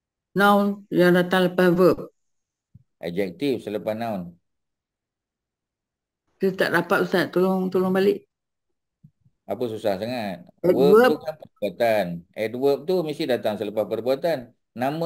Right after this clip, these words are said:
Speaker 2: dia pun adverb. Jadi dia datang selepas verb. Adverb selepas verb. Itu yang pertama kena faham. Meaning, kalau adjective datang selepas noun lah. Itu aje. Adjective selepas noun.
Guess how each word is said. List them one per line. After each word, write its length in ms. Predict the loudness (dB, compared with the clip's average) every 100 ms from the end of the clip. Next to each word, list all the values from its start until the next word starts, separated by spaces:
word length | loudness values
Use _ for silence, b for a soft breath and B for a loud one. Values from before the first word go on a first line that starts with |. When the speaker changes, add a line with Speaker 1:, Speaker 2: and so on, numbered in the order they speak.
| -2
Speaker 2:
dia 100 | -2
pun 160 | -2
adverb. 640 | -2 -2 -2 2 2 2 -4 _ _ -8
Jadi 140 | -6 -2
dia 80 | -2 0
datang 160 | -2 -4
selepas 320 | -4 0 0 0 2
verb. 160 | 2 0 -8 _ _ _ _ -20 _ _
Adverb 520 | -4 -4 0 2 0 -2 -8
selepas 340 | -6 -4 -4 -2 0
verb. 160 | -2 -4 _ _ _ _ _ -12
Itu 140 | -2 0
yang 100 | 0
pertama 260 | -2 -2 -2
kena 140 | -4 -2
faham. 260 | 0 -2 -4 _ _ _ _ _ _
Meaning, 560 | -4 0 0 -2 -6 -12 _ _ _ _ _ _
kalau 180 | 0 2
adjective 560 | 2 0 -2 -2 -4 -2
datang 240 | -4 -4
selepas 300 | -6 -6 -4
noun 240 | -2 -4 -4
lah. 100 | -6
Itu 100 | -2 -2
aje. 300 | -2 -6 -10 _ _ _ _ _ _ _
Adjective 540 | -8 -4 -4 -2 -4 -4 -8
selepas 320 | -6 -4 -4
noun. 460 | -6 -6 -8 -10